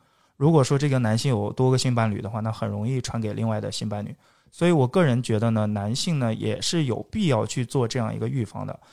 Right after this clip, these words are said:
听说现在呢是欧美的一些国家已经推出了一些男性的疫苗，可能不久以后呢，我们国家可能也会有男性疫苗的一个上市。我觉得男性的话，如果出于保护自己和保护对方的这样一个目的的话，可以去接种一个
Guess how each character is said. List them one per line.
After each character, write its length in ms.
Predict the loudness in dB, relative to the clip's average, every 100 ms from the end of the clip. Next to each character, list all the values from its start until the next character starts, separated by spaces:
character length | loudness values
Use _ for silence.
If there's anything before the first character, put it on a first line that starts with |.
| _
听 160 | _ -2
说 120 | 0
现 160 | 2 4
在 180 | 4 4
呢 160 | 2
是 220 | 2 2 2
欧 100 | 4
美 140 | 2 2
的 60 |
一 40 | 0
些 140 | -2
国 160 | -2 0
家 160 | 0
已 100 | 0
经 200 | -2 -2
推 180 | -2 -4
出 160 | -2 -2
了 80 | -2
一 60 |
些 120 | -2 -4
男 200 | -4 -4
性 160 | -4
的 60 | -4
疫 160 | -4
苗， 200 | -6 -8 -12 _ _ _
可 140 | -4 0
能 240 | 2 0 -2
不 100 | 2
久 140 | 2
以 40 | 4
后 140 | 2
呢， 180 | 0 -2 -4
我 120 | -2
们 120 | 0
国 100 | 2
家 160 | 2 0
可 100 | -2
能 140 | -4
也 80 | -4
会 160 | -2 -2
有 80 | -2
男 180 | -4
性 240 | -4 -4 -2
疫 60 |
苗 220 | -2 -4 -8
的 100 | -8
一 60 |
个 80 | -6
上 200 | -6 -8
市。 220 | -6 -8 -10 _ _ _ _
我 120 | 0
觉 160 | 2 4
得 400 | 6 8 4 2
男 260 | -4 -2 -2
性 180 | 0
的 140 | 0 2
话， 260 | 4 4
如 220 | 4 0 0
果 340 | 0 0 -2
出 200 | -2 2
于 60 | 2
保 180 | 2 0
护 160 | -2
自 180 | -2 -4
己 160 | -4 -4
和 140 | -4
保 180 | -4 -4
护 160 | -4
对 140 | -2 -2
方 180 | 0 0
的 300 | 2 0 -4
这 100 | -6
样 140 | -2 -2
一 40 |
个 60 | -2
目 120 | -2
的 120 | -2 -2
的 80 |
话， 180 | -4 -6
可 240 | -6 -2 0
以 100 | 0
去 160 | -2
接 240 | -2 0 0
种 220 | 0 -4
一 100 | -6
个 240 | -4 -6